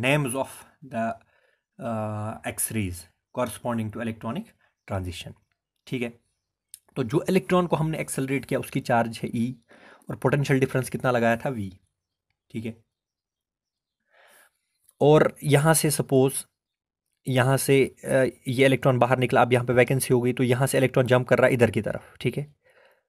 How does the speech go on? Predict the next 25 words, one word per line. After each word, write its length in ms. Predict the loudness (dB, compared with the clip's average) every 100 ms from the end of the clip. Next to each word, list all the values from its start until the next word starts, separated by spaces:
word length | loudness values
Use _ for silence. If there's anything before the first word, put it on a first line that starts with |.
| _
तो 60 | -2
फोटोन 360 | 4 8 8 6
इमिट 200 | 4 4
होगा, 160 | 4
उसकी 220 | 2 2
फ्रीक्वेंसी 440 | 0 0 -2 -2 2
क्या 120 | 2
होगी, 220 | 2 0
न्यू, 240 | 2 2 2
तो 100 | 0
उसकी 240 | -4 -4
एनर्जी 280 | 0 0 0
कितनी 240 | -2 -2
होगी, 220 | -2 -2 -4
एच 200 | -6 -4
न्यू। 120 | -6
तो 80 | -6
उस 80 | -8
सिचुएशन 380 | -4 -4 -2
में 100 | -4
हमारे 240 | -2 0 0
पास 180 | 0 -2
जो 220 | -4 -8
ईवी 280 | -8 -6 -4
होगा, 440 | -4 -6 -6 -8